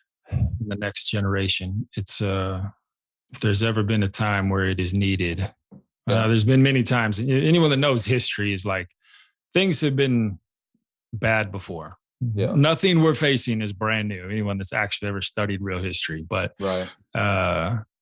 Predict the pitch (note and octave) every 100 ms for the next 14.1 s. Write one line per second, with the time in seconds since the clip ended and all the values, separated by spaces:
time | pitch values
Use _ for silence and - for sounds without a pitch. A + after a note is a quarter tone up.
0 | _ - C#3 E3 F3 F3+ D#3 C#3+ D#3+ C#3
1 | D3+ D#3 D3 D3 C3+ C#3 B2 - G2+ G#2
2 | G2 F#2+ - G#2+ A#2 G#2+ G#2 A#2 G#2+ G2+
3 | - G2+ - G2+ F#2 - B2+ - G2+ G2
4 | F#2+ - G2+ F#2+ - F#2+ F2 F2+ - G#2
5 | F2+ G#2+ G#2 G2 F#2 F#2+ F#2+ - - G2
6 | F#2 G2 F#2+ F2+ - - F#2 G2 G2+ F#2+
7 | F2+ F2+ - _ _ _ _ _ A#2+ G#2+
8 | G#2 - - A2+ G#2+ D#3 D3+ D3+ - -
9 | - _ _ _ _ _ - D#3+ D#3+ D3+
10 | C3+ B2+ - _ _ _ _ _ _ _
11 | _ _ _ - D3+ - F3+ F3+ - C3+
12 | B2 A#2 A2 A#2+ - _ - B2 A2+ A2
13 | G#2+ A2 - C3 A#2 C#3+ D3+ D3+ C3+ B2